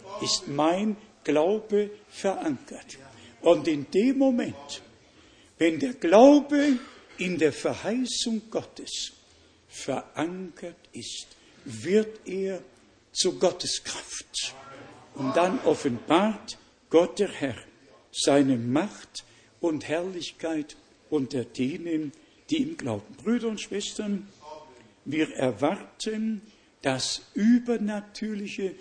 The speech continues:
Wirken Gottes. Lasst uns innerlich mitgehen mit dem Wort und dem Wirken des Geistes Raum geben, einfach Raum geben.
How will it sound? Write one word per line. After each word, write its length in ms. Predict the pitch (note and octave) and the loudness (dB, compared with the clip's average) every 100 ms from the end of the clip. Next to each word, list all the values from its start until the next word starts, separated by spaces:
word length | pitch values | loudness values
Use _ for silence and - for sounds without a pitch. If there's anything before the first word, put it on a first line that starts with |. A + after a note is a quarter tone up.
| - - | -20 -16
Wirken 600 | C#3 D#3+ F3 - G3 E3 | -10 -6 -8 -8 -10 -8
Gottes. 680 | C3+ - - - - - - - - - - - | -8 -10 -20 -14 -10 -10 -14 -20 -20 -20 -20 -10
Lasst 540 | B2+ C3+ F#3 A#3 - - | -2 4 4 4 0 0
uns 460 | B3 A#3 A3 - - | 4 4 4 -2 -8
innerlich 680 | - G#3+ A#3 A3+ G#3+ A3+ - | 2 6 6 4 0 -4 -6
mitgehen 1160 | A#2 C3+ E3 B3 - - - A#3 A#3+ B3 A3 - - _ _ | -6 -2 2 2 2 -10 -2 2 4 4 2 -2 -20 _ _
mit 600 | A#2 C#3+ F3 A#3+ - - | -2 2 2 2 -2 -4
dem 260 | A#3 G#3+ G3 | -2 0 0
Wort 500 | G#3+ A#3+ - - - _ - - - | -2 -4 -10 -18 -18 _ -20 -20 -6
und 240 | C3 A#2+ | -4 0
dem 280 | D#3+ D#3 A2+ | 0 -2 0
Wirken 560 | F3 A3+ A#3+ - A3+ | 4 4 2 -2 -2
des 320 | G#3+ G#3 - - | 0 -2 -4 -6
Geistes 760 | B2 F3 A3+ - - A#2+ - - - - | -4 -2 -2 -4 -6 -6 -6 -10 -20 -10
Raum 580 | A#2+ C#3+ D#3+ G3 A3 G#3 - _ - | -4 -2 0 2 2 -2 -8 _ -8
geben, 400 | E3 D#3+ - G#2 - _ _ | -6 -6 -8 -20 -20 _ _
einfach 540 | C#3 G3 G3+ F3+ D3+ | -2 -2 -2 -6 -8
Raum 380 | D#3 D3+ D#3+ D#3+ - | -6 -2 -2 -4 -10
geben. 400 | C#3+ C#3+ - | -10 -10 -12